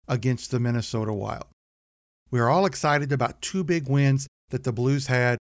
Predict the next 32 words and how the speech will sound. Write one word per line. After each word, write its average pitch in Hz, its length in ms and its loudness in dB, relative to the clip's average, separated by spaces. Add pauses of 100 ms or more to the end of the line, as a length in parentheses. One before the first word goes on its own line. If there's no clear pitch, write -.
(320)
against 123 360 -4
the 123 80 -4
Blackhawks 135 600 0
and 113 80 -2
against 113 300 -4
the 123 80 -4
Golden 123 360 0
Knights. 123 380 -2 (240)
I 127 120 -2
thought 135 280 0
they 131 140 0
played 120 320 -2
very, 135 400 0
very 135 260 2
well 127 280 2
in 120 100 0
both 120 260 -2
of 123 80 -6
those 123 180 -2
games. 123 340 -4 (580)
As 127 120 0
I 123 40 0
said 170 200 0
in 151 40 -4
the 143 80 2
last 139 220 2
two 139 100 0
game 135 240 4
recaps, 143 400 -2
there 165 160 2
were 151 160 4
mistakes, 147 560 -4